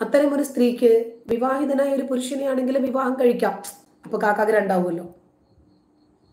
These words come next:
വിവാഹം കഴിച്ച കാക്കായ്ക്ക് നിലവിലൊരു കൃഷിയിടം ഉണ്ടല്ലോ. അപ്പൊ നിങ്ങൾ ഈ പുരുഷന്മാരില്ലെന്ന് പറഞ്ഞ് എന്തിനാ ഈ കെട്ടാതെ നടക്കുന്നേ? നമ്മുടെ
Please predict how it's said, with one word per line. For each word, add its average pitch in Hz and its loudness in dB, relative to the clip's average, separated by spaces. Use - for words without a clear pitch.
വിവാഹം 202 2
കഴിച്ച 214 2
കാക്കായ്ക്ക് 233 2
നിലവിലൊരു 233 4
കൃഷിയിടം 226 0
ഉണ്ടല്ലോ. 214 2
അപ്പൊ - -12
നിങ്ങൾ 233 -2
ഈ 330 -6
പുരുഷന്മാരില്ലെന്ന് 247 -2
പറഞ്ഞ് 247 -4
എന്തിനാ 240 -4
ഈ 247 -8
കെട്ടാതെ 247 -10
നടക്കുന്നേ? 247 -8
നമ്മുടെ 196 0